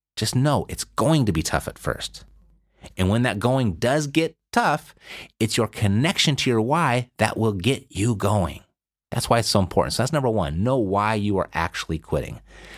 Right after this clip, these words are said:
Number two, make a list of who else this decision will affect, who else that might you want to involve in this decision. Specifically, is that, is there anyone else that should be involved in this decision, like your spouse?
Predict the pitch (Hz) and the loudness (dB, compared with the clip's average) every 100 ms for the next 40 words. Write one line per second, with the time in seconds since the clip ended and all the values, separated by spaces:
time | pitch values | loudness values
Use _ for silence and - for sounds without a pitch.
0 | - 87 92 107 175 117 - - - - | -6 0 2 4 4 4 2 -12 -20 -20
1 | - - _ _ - - 110 147 220 196 | -20 -20 _ _ -14 -2 0 0 0 2
2 | 220 120 127 - - - _ _ _ _ | 2 0 0 -4 -10 -20 _ _ _ _
3 | 104 110 - 170 156 160 - 131 113 - | 0 0 0 0 2 0 0 -2 -2 0
4 | 101 - 151 139 107 82 107 104 - - | 0 2 2 2 2 0 2 2 -2 -4
5 | - - - - - _ _ _ _ - | -2 -2 -4 -14 -14 _ _ _ _ 2
6 | 139 131 - 117 - 117 127 110 - - | 4 2 2 0 2 2 0 -4 -14 -6
7 | 113 123 131 131 135 120 110 127 220 120 | -2 -2 0 0 2 2 0 0 0 0
8 | 80 82 - 69 71 - - _ - - | -2 -2 -4 -4 -8 -12 -18 _ -20 -6
9 | - 175 - 233 - 127 101 107 98 - | 0 2 2 2 2 2 4 2 0 -8
10 | - - 110 117 139 208 226 202 170 - | -10 -2 0 2 2 2 2 2 0 -2
11 | - 147 139 123 - - 110 - - - | -2 2 2 0 -4 -2 -2 0 0 2
12 | 156 156 135 127 - 110 104 98 98 98 | 2 2 2 2 2 2 2 4 2 2
13 | - 95 92 90 - 82 90 80 80 92 | -2 0 2 0 -2 0 0 0 -2 0
14 | 82 - 98 - - - | 0 2 0 0 -2 -4